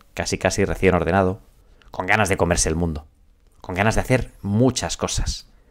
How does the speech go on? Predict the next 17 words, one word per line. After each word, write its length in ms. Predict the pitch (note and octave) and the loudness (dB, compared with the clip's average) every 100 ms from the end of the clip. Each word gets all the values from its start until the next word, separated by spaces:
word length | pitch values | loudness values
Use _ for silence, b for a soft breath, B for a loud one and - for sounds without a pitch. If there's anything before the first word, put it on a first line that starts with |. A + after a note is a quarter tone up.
| _ | _
de 80 | - | -12
tener 240 | - E2 F2 | -6 -2 2
muchas 320 | G#2+ G2 E2 | 2 2 -2
actividades 600 | - D#2+ D2+ E2 E2 - | -6 -6 -2 0 0 -2
pastorales, 640 | E2+ - E2 F2+ E2+ E2 | -10 -8 -2 0 0 -4
de 60 | D#2+ | -6
atender 480 | D2+ F2+ A2 - - b b - | -6 0 2 2 -4 b b -6
a 100 | E2+ | -4
muchísima 400 | E2+ G#2+ F2+ D#2+ | -2 -4 -4 -2
gente. 300 | E3 D#3 - - _ _ _ _ _ _ _ _ | -2 -4 -10 -20 _ _ _ _ _ _ _ _
Y 480 | - A#2+ G#2 G#2 G#2 | -2 2 2 2 0
este 200 | A#2 C#3 | 0 0
sacerdote 440 | A#2 G#2 A2 A#2 - | 0 2 2 2 2
que 100 | E2+ | 2
vivía 200 | E2+ F#2+ | 4 4
en 100 | F2+ | 4
Roma, 440 | G#2+ A2+ C#3 B2 | 2 2 -4 -12